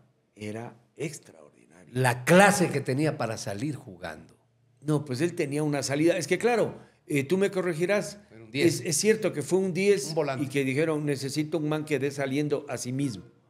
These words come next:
Speaker 1: ¿No es cierto?
Speaker 2: Un metro ochenta de estatura.
Speaker 1: Suficiente, ¿no? Para su cargo.
Speaker 2: Suficiente, sí. No dominaba el juego aéreo. Ese quizá fue su talón de Aquiles.
Speaker 1: Bueno, recuerda que él tuvo una lesión
Speaker 2: Sí.
Speaker 1: gravísima en las cervicales y que seguramente por eso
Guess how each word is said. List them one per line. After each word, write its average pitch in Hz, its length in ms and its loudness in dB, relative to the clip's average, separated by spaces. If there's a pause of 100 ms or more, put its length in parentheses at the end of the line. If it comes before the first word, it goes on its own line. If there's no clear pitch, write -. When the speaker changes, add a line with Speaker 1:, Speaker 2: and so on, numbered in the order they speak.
(140)
Speaker 1:
¿No 107 60 -8
es 101 40 -12
cierto? 170 380 -4
Speaker 2:
Un 123 120 -6
metro 147 240 0
ochenta 151 340 -2
de 139 80 -2
estatura. 185 440 -10 (680)
Speaker 1:
Suficiente, 180 600 -2
¿no? 226 140 -4 (120)
Para 143 180 -6
su 135 120 -8
cargo. 160 220 -4
Speaker 2:
Suficiente, 101 360 -10
sí. - 60 -20 (600)
No 135 220 0
dominaba 131 460 -2
el 120 80 -2
juego 120 300 -6
aéreo. 139 420 -4
Ese 120 280 -10
quizá 107 540 -6
fue 98 240 -20
su - 140 -20
talón 98 260 -10
de 101 80 -8
Aquiles. 156 480 -6
Speaker 1:
Bueno, 170 260 0
recuerda 151 540 4
que 143 80 -2
él 147 160 -2
tuvo 143 480 0
una 131 240 -4
lesión 120 300 -4
Speaker 2:
Sí. 131 80 -4
Speaker 1:
gravísima 131 460 -2
en 123 60 -2
las 120 120 -4
cervicales 120 580 -4
y 117 60 -4
que 117 120 -6
seguramente 131 800 -4
por 123 220 -4
eso 110 320 -6